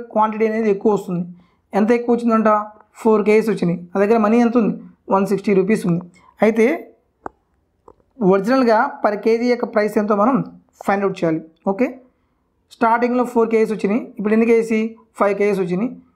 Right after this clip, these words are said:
రే-, రేషియోలో మనకు ఎక్స్ట్రాగా ఎన్ని కేఎస్ వచ్చినాయి? వన్ పార్ట్. ప్రాబ్లంలో ఫోర్ కేఎస్, వన్ పార్ట్ ఫోర్ అయితే ఫోర్ పార్ట్స్ ఎంత? సిక్స్టీన్, ఫైవ్ పార్ట్స్ ఎంత? ట్వంటీ. తగ్గించక ముందు ఎన్ని కేఎస్ వచ్చినాయి?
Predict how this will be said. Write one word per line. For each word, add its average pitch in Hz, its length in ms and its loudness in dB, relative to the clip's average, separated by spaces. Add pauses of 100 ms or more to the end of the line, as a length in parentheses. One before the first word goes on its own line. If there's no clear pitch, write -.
(300)
రే-, 190 100 -2 (420)
రేషియోలో 240 400 2
మనకు 220 200 0
ఎక్స్ట్రాగా 226 300 -2
ఎన్ని 226 140 -2
కేఎస్ 226 200 0
వచ్చినాయి? 214 280 -4 (580)
వన్ 185 200 0
పార్ట్. 170 220 -2 (1000)
ప్రాబ్లంలో 240 460 0 (560)
ఫోర్ 208 300 2
కేఎస్, 185 340 0 (600)
వన్ 202 120 2 (100)
పార్ట్ 226 260 0
ఫోర్ 220 200 0
అయితే 247 200 0 (640)
ఫోర్ 208 260 0
పార్ట్స్ 202 280 -2
ఎంత? 196 140 -6 (560)
సిక్స్టీన్, 208 420 -2 (580)
ఫైవ్ 202 260 0
పార్ట్స్ 196 260 -2
ఎంత? 180 120 -8 (720)
ట్వంటీ. 180 260 -2 (680)
తగ్గించక 226 420 0
ముందు 240 160 2 (140)
ఎన్ని 226 160 2
కేఎస్ 226 180 2
వచ్చినాయి? 214 300 -4